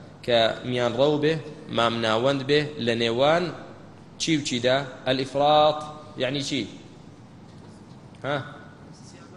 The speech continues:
بەڵێ. چی تر؟ ها کاک؟ ئەحسەنت.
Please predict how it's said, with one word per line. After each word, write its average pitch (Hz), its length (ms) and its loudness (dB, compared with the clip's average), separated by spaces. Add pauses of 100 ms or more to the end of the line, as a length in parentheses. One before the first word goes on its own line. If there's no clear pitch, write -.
(520)
بەڵێ. 117 240 -2 (1500)
چی 139 200 -2
تر؟ 123 240 -2 (1400)
ها 127 120 0
کاک؟ 113 220 -4 (1500)
ئەحسەنت. 107 460 -6